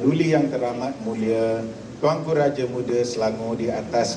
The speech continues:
kesudian Tuanku mencemar Duli Facility Rise. Sebagai salah satu usaha ke arah kelestarian, afes komited dalam melaksanakan model ekonomi kitaran,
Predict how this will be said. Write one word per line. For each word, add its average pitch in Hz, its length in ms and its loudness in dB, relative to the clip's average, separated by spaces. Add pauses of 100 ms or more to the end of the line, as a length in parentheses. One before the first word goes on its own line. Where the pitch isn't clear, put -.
kesudian 131 640 2
Tuanku 123 560 0
mencemar 165 560 2
Duli 127 480 0
Facility 120 720 -4
Rise. - 720 -6
Sebagai 202 560 -2
salah 190 400 -2
satu 160 560 -2
usaha 127 400 2
ke 120 140 -2
arah 113 320 0 (100)
kelestarian, 95 880 -2 (480)
afes 131 560 2
komited 127 560 -2
dalam 131 480 2
melaksanakan 139 1120 0
model 135 560 4
ekonomi 123 720 -4
kitaran, 120 480 -2